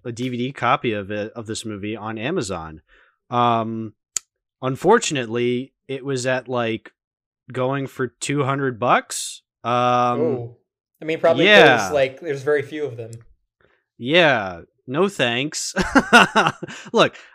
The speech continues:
Speaker 1: I like this movie. Would I ever add it to my collection? I would not be opposed to that, but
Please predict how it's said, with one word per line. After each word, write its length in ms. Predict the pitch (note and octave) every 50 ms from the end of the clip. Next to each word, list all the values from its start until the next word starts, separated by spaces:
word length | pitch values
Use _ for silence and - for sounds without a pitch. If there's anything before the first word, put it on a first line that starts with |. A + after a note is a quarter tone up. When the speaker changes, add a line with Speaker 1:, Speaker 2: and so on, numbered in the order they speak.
| _ _
Speaker 1:
I 140 | - D#3+ F3
like 300 | F#3 E3+ E3 F3+ F#3+ -
this 200 | - G#3+ F#3 -
movie. 420 | D#3+ D3+ D3+ D#3 E3+ F#3 G3+ G3+ G3+
Would 180 | F3 C3+ B2+
I 80 | C3 B2
ever 240 | B2 B2+ B2 B2 A#2
add 220 | G2+ G#2 A2+ A#2+ C#3
it 80 | C#3
to 100 | - E3+
my 140 | D#3+ D#3 D#3
collection? 600 | - - E3 E3 E3+ - - G3+ G3 G3+ G3+ F#3+ - _ _ _
I 160 | - A2 A2+ A#2+
would 140 | B2 B2 A#2+
not 200 | B2 B2+ B2+ -
be 80 | D3+ D#3+
opposed 420 | D3+ - G#3 A3 A3+ G#3+ F3 - -
to 60 | C3
that, 280 | A2 G2+ F#2 F2 F2 - -
but 200 | A#2 A2 G#2+